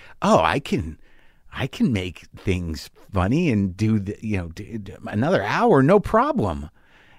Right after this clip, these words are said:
'Cause you just get that freedom of mind. That's what comes back, is the freedom of mind, which for me is, you know, you know, wrought with a sort of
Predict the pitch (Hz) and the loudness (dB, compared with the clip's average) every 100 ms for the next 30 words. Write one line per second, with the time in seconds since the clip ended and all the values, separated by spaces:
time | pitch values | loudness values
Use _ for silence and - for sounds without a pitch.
0 | - 147 131 165 175 180 202 - 175 - | -4 -2 2 0 0 0 0 4 2 2
1 | 165 185 175 156 143 165 151 92 143 185 | 2 4 4 2 2 2 2 4 4 2
2 | - 160 - 135 117 - 82 76 - - | 2 -2 0 0 0 -2 -4 -4 -14 -20
3 | _ _ _ - _ - 104 107 - 147 | _ _ _ -20 _ -4 -2 -2 2 4
4 | 156 147 117 107 90 85 82 - - - | 4 2 2 0 2 0 -2 -6 -18 -20
5 | - 101 - - 127 127 123 113 98 - | 0 0 0 2 4 6 4 2 0 -2
6 | 107 92 87 - _ 101 92 85 98 117 | -2 -2 -2 -6 _ -4 -4 -2 2 6
7 | 127 135 110 101 95 117 98 87 | 6 6 2 2 0 2 2 0